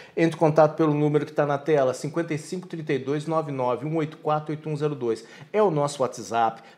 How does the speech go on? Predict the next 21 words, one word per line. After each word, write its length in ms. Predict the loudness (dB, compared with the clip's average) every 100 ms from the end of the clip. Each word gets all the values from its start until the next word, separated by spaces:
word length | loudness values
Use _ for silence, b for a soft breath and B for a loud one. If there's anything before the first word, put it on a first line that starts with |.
| 2
Traga 320 | 6 6 6
para 220 | 4 4
nós 200 | 4 2
a 60 | 0
situação 540 | 0 2 4 2 -2
que 40 | -2
está 140 | -4
te 120 | -2
perturbando, 560 | -2 -4 -4 -2 -2 -2
o 20 |
que 180 | -4 -4
que 100 | 0
tá 100 | -2
acontecendo. 680 | -2 -4 -4 -4 -4 -4 -6 B
E 80 | -10
com 140 | -2 0
a 60 |
ajuda 420 | -2 -2 0 0
dos 140 | 0 -2
nossos 580 | -2 -2 -6 -8 -10 B B B 4
poderosos 960 | 6 8 8 6 6 2 -4 -14 -18